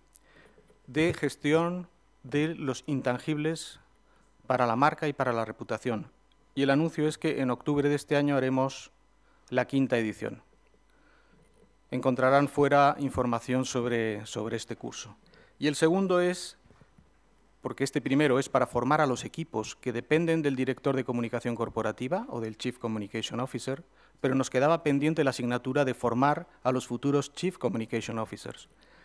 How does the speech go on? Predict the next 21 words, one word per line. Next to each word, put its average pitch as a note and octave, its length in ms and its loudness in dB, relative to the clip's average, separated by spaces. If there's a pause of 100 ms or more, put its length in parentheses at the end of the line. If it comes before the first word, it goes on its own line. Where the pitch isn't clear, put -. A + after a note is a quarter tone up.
(180)
Entonces, C3 420 -2
para B2 220 4
mí C#3+ 100 4
también D3+ 260 4
es D3 100 0
un C#3+ 80 0
placer C#3 280 4
anunciar C#3+ 480 2
que C3+ 140 0
a A#2+ 100 0
partir A#2+ 420 0
de, A#2 280 -4 (260)
de C3 140 -2
este B2+ 240 0
año, D#3+ 320 2 (540)
en C3+ 120 0
concreto C3 520 2
el A#2+ 100 -2
veintiocho C3 440 0
de C3 80 2
junio, D3 380 0